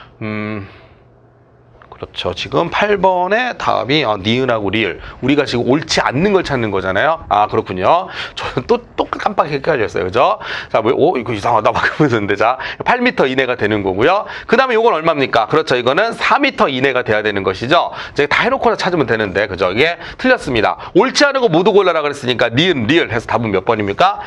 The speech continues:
삼 번을 체크해 주시면 되겠습니다. 그러니까 뭐예요? 기억 디귿은 옳은 얘기잖아요. 그죠? 그럼 니은, 리을은 틀리는 얘기가 되니까, 예, 팔 번의 답은 삼 번을 체크해 주시면 되겠습니다. 뭐, 요런 정도입니다.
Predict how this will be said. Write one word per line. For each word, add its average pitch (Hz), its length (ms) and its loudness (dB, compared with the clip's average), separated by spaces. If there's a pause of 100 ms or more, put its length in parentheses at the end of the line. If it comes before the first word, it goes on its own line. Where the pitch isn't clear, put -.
(100)
삼 262 300 0
번을 269 280 2
체크해 233 320 2
주시면 127 380 -2
되겠습니다. 90 640 -2 (260)
그러니까 208 560 2
뭐예요? 160 400 2
기억 247 360 2
디귿은 185 260 4
옳은 185 320 2
얘기잖아요. 127 540 2
그죠? 147 340 2 (100)
그럼 123 220 -4
니은, 147 240 2
리을은 156 400 2 (240)
틀리는 220 400 0
얘기가 107 240 2
되니까, 95 500 0 (180)
예, 117 60 0
팔 208 200 0
번의 170 200 2
답은 110 220 0
삼 208 240 -2
번을 220 240 4
체크해 233 320 -2
주시면 135 340 -2
되겠습니다. 98 640 -2
뭐, 110 100 2
요런 127 160 2
정도입니다. 82 500 -2